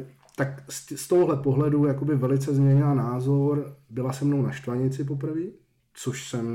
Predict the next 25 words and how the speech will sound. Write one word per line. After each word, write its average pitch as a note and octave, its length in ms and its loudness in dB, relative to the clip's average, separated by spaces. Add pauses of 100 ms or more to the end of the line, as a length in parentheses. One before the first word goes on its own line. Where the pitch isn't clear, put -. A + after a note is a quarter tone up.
(440)
jako - 180 -8
nevěřil, G#2+ 680 -10
že - 120 -20
půjde. A2+ 480 -10 (380)
Ani C#3+ 220 0
jsem D3+ 180 2
ji D#3 60 2
nějak D3 220 2
nepřemlouval, C3 840 -4 (500)
myslím B2+ 260 -6
si, - 120 -10
že B2 100 -8
to B2 120 -10
bylo B2+ 160 -6
dokonce B2+ 380 -6
z - 80 -6
její A2 200 -4
hlavy. C3 380 -2 (400)
Já C3 60 -2
nechci, - 260 -6 (220)
nechci A#2+ 280 -8
jakoby A#2+ 380 -6
to A#2+ 140 -8
úplně B2 460 -6
to. C3 240 -8